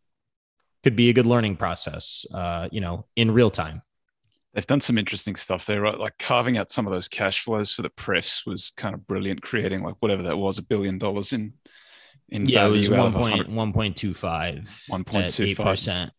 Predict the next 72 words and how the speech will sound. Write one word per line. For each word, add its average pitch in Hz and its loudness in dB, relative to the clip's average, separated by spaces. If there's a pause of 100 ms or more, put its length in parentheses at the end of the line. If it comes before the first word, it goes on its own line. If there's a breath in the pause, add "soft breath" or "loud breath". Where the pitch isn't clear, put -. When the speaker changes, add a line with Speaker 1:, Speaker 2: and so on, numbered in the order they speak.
(140)
Speaker 1:
Yeah, 87 -4
so - -4
Speaker 2:
From 95 2
Speaker 1:
they 95 0
Speaker 2:
a 92 2
hundred 95 0
million 101 0
dollars 95 0
in 92 -6
flows 95 -2
out 87 0
of 95 -8
a 85 -10
billion, 95 -2
right? 95 -6
Like, - -6
that's, 120 2
Speaker 1:
Yeah, 110 4
Speaker 2:
that's 90 2
Speaker 1:
yeah. 80 -4
Speaker 2:
pretty. 90 -2 (960 soft breath)
And 110 2
what 160 4
was 165 2
the, 120 0
what 110 0
was 131 -2
the 92 4
equity 104 -2
on 104 2
at - -6
that 95 -2
point? - -8
What - -4
was - -8
the 87 -6
multiple? 90 -6 (840 soft breath)
Speaker 1:
Well, 117 6
pro 127 6
Speaker 2:
It - -2
was, 104 -2
like, 98 2
Speaker 1:
forma. 80 -6
Speaker 2:
four 117 2
or 87 0
five, 87 -2
something - -6
like - -12
that, - -12
right? - -8
It - -14
was 127 -6
Speaker 1:
Yeah, 120 6
Speaker 2:
cheap. 92 2
Speaker 1:
when 95 0
they 95 0
did 87 -2
it. - -8
So 90 -4
pro 98 2
forma, 85 -8
it - -12
was, - -8
like, 78 -8
two 87 -6
and 73 -12
a - -10
half. - -12
It 123 4
was 90 4
really 85 -10
cheap. - -14